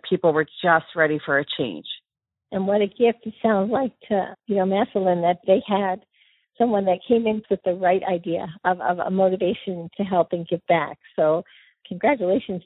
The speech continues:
Speaker 2: to you, and, and what a great representative to other women and kind of a motivation for all of us. I would love to ask what advice you would give a parent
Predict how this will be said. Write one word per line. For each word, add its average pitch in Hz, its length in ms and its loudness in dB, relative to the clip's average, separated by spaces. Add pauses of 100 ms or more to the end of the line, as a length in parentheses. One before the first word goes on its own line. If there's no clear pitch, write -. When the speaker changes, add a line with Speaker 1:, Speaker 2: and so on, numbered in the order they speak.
Speaker 2:
to 196 60 -10
you, 196 280 0
and, 180 260 -4
and 170 260 -6
what 196 240 0
a 190 60 -10
great 180 240 -2
representative 175 680 -2
to - 140 -4
other 170 240 0
women 160 320 -2 (160)
and 160 380 -10
kind 190 140 -2
of 170 80 -4
a 165 80 0
motivation 170 680 -2
for - 140 -10
all 170 220 2
of 190 80 -4
us. 165 160 -2 (580)
I 254 220 0
would 233 140 -2
love 180 360 0
to - 100 -10
ask 160 280 -8 (300)
what 190 200 0
advice 160 440 -4 (480)
you 196 160 0
would 196 180 2
give 170 320 -2
a - 120 -8 (100)
parent 165 400 0